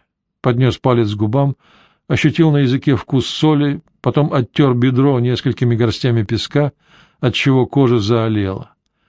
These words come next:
Он вернулся на пляж. Дюны были другим миром, погребённым под криками детей. Луиза ещё читала, ничего не зная о его потрясении, о чужом человеке, стоявшем перед ней,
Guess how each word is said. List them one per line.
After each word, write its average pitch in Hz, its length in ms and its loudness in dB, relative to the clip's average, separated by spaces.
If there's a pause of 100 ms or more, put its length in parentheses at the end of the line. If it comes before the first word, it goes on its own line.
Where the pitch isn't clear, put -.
(440)
Он 165 180 2
вернулся 156 480 2
на 131 140 0
пляж. 101 640 -4
Дюны 131 340 2
были 123 320 2
другим 113 560 0
миром, 107 540 0
погребённым 120 800 0
под 113 200 -2
криками 113 460 -2
детей. 101 540 -6 (1160)
Луиза 160 340 2
ещё 156 240 0
читала, 117 680 -2
ничего 127 340 -2
не 127 100 2
зная 113 440 0
о - 20 0
его 113 180 -2
потрясении, 110 800 -2 (380)
о 127 80 -4
чужом 139 320 2
человеке, 120 680 0
стоявшем 117 580 0
перед 117 260 0
ней, 113 300 0